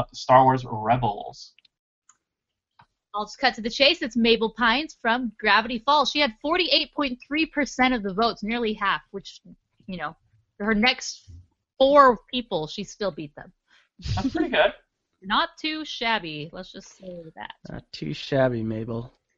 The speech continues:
Speaker 1: I've noticed there's been nothing from My Little Pony Friendship is Magic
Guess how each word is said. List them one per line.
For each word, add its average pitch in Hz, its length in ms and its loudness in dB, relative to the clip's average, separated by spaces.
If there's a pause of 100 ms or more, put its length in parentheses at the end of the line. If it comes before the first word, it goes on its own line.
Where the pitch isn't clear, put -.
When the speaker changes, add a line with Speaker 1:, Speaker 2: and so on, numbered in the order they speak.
(140)
Speaker 1:
I've 151 160 0
noticed 196 240 4
there's 185 220 -2
been 156 340 0
nothing 180 840 2
from 151 140 -2
My 139 160 8
Little 143 260 4
Pony 139 280 4
Friendship 135 420 2
is 117 140 0
Magic 117 460 4